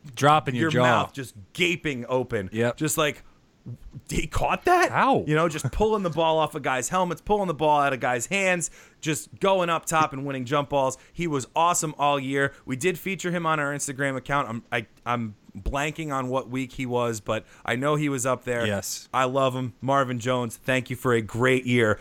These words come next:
Speaker 2: full of Man Catch Mondays.
Speaker 1: Yeah, hopefully he's got more to come 'cause he really threw together a type of highlight reel that was crazy.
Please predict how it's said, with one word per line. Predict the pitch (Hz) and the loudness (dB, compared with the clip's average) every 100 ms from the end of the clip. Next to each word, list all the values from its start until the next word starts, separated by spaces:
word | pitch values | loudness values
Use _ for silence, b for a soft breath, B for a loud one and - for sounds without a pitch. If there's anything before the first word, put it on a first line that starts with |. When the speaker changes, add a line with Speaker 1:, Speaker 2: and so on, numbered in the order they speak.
| b | b
Speaker 2:
full | - - 135 | -4 2 4
of | 110 104 | 4 0
Man | 107 101 | -2 0
Catch | 110 101 | 0 0
Mondays. | 107 95 85 78 - | 0 0 -2 -4 0
Speaker 1:
Yeah, | 110 131 123 | 6 8 8
hopefully | 117 151 175 151 | 6 4 4 2
he's | 135 120 | 2 2
got | 127 110 | 2 4
more | 117 | 2
to | 107 | 2
come | - 107 | 0 -2
'cause | 95 95 | 0 -4
he | - 170 | 0 2
really | 107 104 123 117 | 2 4 4 4
threw | 107 - 120 | 2 0 2
together | 110 98 101 95 87 b b b b | 2 2 0 0 -4 b b b b
a | 117 | 0
type | 120 120 117 | 0 2 0
of | 101 | 0
highlight | 95 117 110 101 | 2 2 2 0
reel | 101 101 | 2 2
that | 101 101 | 2 0
was | 92 | -4
crazy. | - 107 98 | 0 0 0